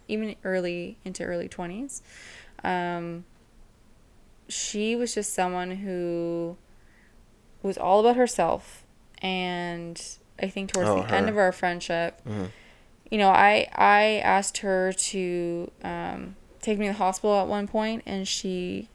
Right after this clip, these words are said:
Speaker 1: was like, "What time?" I was like, "The, the hospital.
Speaker 2: Yeah.
Speaker 1: Now."
Speaker 2: "I need hospital,
Speaker 1: <laughs>
Speaker 2: please. My health
Speaker 1: Uh,
Speaker 2: isn't doing well."
Speaker 1: Yeah.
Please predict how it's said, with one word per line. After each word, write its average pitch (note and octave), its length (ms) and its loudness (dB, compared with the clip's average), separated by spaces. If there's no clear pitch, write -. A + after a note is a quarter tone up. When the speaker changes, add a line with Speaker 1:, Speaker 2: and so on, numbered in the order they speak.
Speaker 1:
was F#3 140 -2
like, F3+ 220 4
"What F#3+ 200 4
time?" F3+ 460 -2
I - 80 0
was G3 120 0
like, F#3+ 180 2
"The, G3 160 0
the - 60 -18
hospital. - 580 4
Speaker 2:
Yeah. C3 320 4
Speaker 1:
Now." A3 460 8
Speaker 2:
"I C#3 80 10
need D#3 180 6
hospital, C4 520 10
Speaker 1:
<laughs> - 80 12
Speaker 2:
please. - 460 6
My D3+ 120 10
health F#3 320 12
Speaker 1:
Uh, A3+ 120 2
Speaker 2:
isn't E3 380 2
doing C3 300 4
well." - 180 -2
Speaker 1:
Yeah. G#3+ 600 10